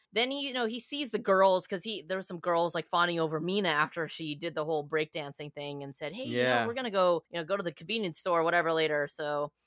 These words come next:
Speaker 1: you know, he's walking downtown, and in the shadows, he sees those two girls actually getting terrorized by some big, you know, it might be a villain, we don't know, but, like, this big guy's, like, asking him, "Hey, where's the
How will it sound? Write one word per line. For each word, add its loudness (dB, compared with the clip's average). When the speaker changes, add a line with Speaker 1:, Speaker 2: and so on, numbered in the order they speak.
Speaker 1:
you -2
know, 4
he's 0
walking 4
downtown, 4
and -4
in -8
the -6
shadows, -2
he -10
sees -8
those -4
two -12
girls 0
actually -4
getting -6
terrorized 2
by -2
some -12
big, 2
you -2
know, -4
it -8
might -4
be -10
a -8
villain, 0
we -4
don't -6
know, 6
but, 0
like, -4
this -10
big -4
guy's, 2
like, -8
asking -4
him, -16
"Hey, 0
where's -4
the -8